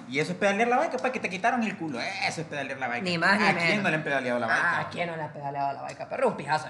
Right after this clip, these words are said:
Speaker 2: ese,
Speaker 1: ¿A quién no le pedalean la baica hasta cuando ya la tiene usada, compa? Hasta
Speaker 2: Sí.
Speaker 1: cuando ya la tiene toda parchosa.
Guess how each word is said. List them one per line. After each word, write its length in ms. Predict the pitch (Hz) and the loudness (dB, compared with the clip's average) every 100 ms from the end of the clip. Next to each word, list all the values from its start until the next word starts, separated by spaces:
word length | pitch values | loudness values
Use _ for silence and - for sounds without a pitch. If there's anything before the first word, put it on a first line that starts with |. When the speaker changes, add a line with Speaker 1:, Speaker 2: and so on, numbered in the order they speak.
| 131 | -10
Speaker 2:
ese, 160 | 127 | -8
Speaker 1:
¿A 120 | 120 107 | -4 -4
quién 160 | 139 123 | -2 -2
no 60 | 123 | -2
le 80 | |
pedalean 360 | 120 120 120 123 | 0 0 0 0
la 60 | 117 | 0
baica 220 | 123 127 | -2 -4
hasta 100 | 117 | -8
cuando 180 | 113 110 | -6 -4
ya 100 | 117 | -4
la 80 | 120 | -4
tiene 140 | 127 | -6
usada, 360 | 110 113 127 107 | -4 -2 -2 -6
compa? 180 | 120 - | -14 -8
Hasta 140 | 131 | -4
Speaker 2:
Sí. 60 | 120 | 0
Speaker 1:
cuando 160 | 123 | 4
ya 60 | 131 | 6
la 220 | 139 139 | 6 6
tiene 220 | 151 151 151 | 2 2 0
toda 320 | - 160 156 | 2 2 4
parchosa. 500 | 139 - 135 170 | 2 2 -2 -2